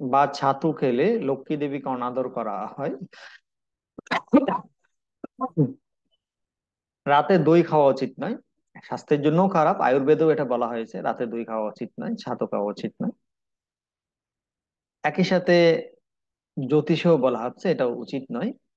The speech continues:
তাই রাতে দই ছাতু খাবেন না। যারা সমৃদ্ধি চান এবং আর্থিক সমস্যায় ভুগছেন, আপনাদের অবশ্যই রাতে এগুলো খাওয়া উচিত নয়।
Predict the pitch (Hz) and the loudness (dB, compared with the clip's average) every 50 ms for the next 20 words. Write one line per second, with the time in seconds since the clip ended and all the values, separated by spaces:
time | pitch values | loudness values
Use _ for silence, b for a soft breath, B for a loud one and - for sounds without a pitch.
0 | _ _ _ _ _ _ _ _ _ _ _ _ _ _ _ _ _ _ _ - | _ _ _ _ _ _ _ _ _ _ _ _ _ _ _ _ _ _ _ 2
1 | 160 170 160 156 156 - 185 175 156 151 160 165 160 - - 151 143 160 147 - | 4 6 6 6 6 4 4 2 4 4 4 2 2 2 -2 -2 -2 -2 -2 -2
2 | 135 123 117 131 131 131 147 208 226 175 147 127 135 139 135 - 131 127 139 147 | -2 -2 0 -2 -2 -4 -6 -6 -4 -2 0 0 0 -2 -4 -6 -10 -8 -6 -4
3 | 156 165 160 151 147 170 165 - 165 170 196 208 190 147 135 139 139 135 123 127 | -4 -4 -4 -2 -4 -4 -2 -2 -4 -4 -4 -6 -8 -8 -8 -8 -8 -6 -8 -8
4 | - - - 156 143 - - 139 135 131 - - 143 135 123 127 143 160 - - | -8 -8 -10 -10 -8 -8 -8 -8 -8 -8 -4 -2 -2 -2 -2 -2 -4 -6 -6 -6
5 | - 139 151 208 285 - _ _ b b b b b b b b _ - 135 - | -4 -4 -4 -4 -6 -8 _ _ b b b b b b b b _ -6 -4 -2
6 | 165 160 160 156 147 135 143 151 - - - 151 131 117 113 - 127 120 110 113 | 0 2 4 4 4 4 2 0 -2 0 0 0 2 0 -2 -4 -6 -6 -6 -8
7 | 120 120 - 113 110 107 98 - 117 - _ - - - | -8 -8 -8 -8 -8 -8 -8 -10 -12 -14 _ -16 -20 -20